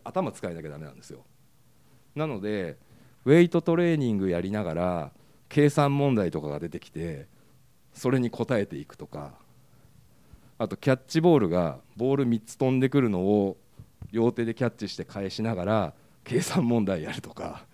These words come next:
そういうちょっと変わったトレーニングを、まあ、それトレーナーさんが考えてくれるんですけど、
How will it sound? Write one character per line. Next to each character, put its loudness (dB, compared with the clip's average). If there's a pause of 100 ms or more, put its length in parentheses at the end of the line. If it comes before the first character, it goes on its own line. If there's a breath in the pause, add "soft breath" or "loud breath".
(380 loud breath)
そ 8
う 10
い 10
う 4
ち 0
ょ 6
っ -10
と -6
変 2
わ 2
っ -8
た -4
ト 2
レ 4
ー 2
ニ 0
ン -8
グ -6
を、 -10 (540 soft breath)
ま 4
あ、 4
そ 6
れ 6
ト 6
レ 10
ー 8
ナ 8
ー 2
さ 8
ん 8
が 8
考 4
え 4
て -4
く -2
れ -2
る -6
ん -12
で -14
す -18
け -4
ど、 -8